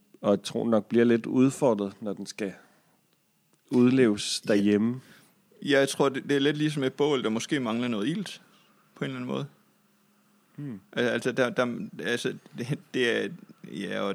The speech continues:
Speaker 2: og det er, der er jo, altså, s-, som jeg siger, jeg, det er jo ikke fordi, jeg ved godt med min forstand, at, at Gud, han er med mig. Øh, og, og det er nok mere mig, det afhænger af, men altså, alligevel så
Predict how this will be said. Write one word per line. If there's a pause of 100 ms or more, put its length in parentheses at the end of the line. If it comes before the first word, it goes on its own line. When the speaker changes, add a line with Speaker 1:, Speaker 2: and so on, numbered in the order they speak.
Speaker 2:
og
det
er,
der
er
jo,
altså,
s-, (800)
som
jeg
siger,
jeg,
det
er
jo
ikke
fordi,
jeg
ved
godt
med
min
forstand,
at,
at
Gud,
han
er
med
mig. (340)
Øh,
og,
og
det
er
nok
mere
mig,
det
afhænger
af,
men
altså,
alligevel
så